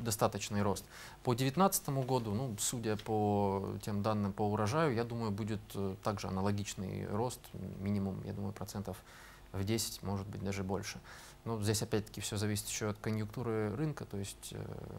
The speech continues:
объем экспорта учитывается в стоимостном выражении, поэтому нужно будет понимать, какая будет, э, цена, то есть ценообразование на,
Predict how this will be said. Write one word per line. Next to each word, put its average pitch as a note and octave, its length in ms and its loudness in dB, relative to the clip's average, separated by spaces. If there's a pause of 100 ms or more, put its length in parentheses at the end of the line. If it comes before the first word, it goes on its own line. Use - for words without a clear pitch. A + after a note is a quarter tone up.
(260)
объем G#2+ 300 2
экспорта G2 520 -2
учитывается G2 760 0
в G2 300 -2
стоимостном G2+ 560 -2
выражении, G#2 440 0
поэтому G#2 280 -2
нужно G2+ 260 -2
будет G2+ 220 -2
понимать, G#2 380 2 (280)
какая G#2+ 260 4
будет, G2+ 300 2 (160)
э, G2 260 2
цена, G2 280 2
то - 100 -10
есть - 120 -8
ценообразование G2 800 4
на, F#2+ 340 -2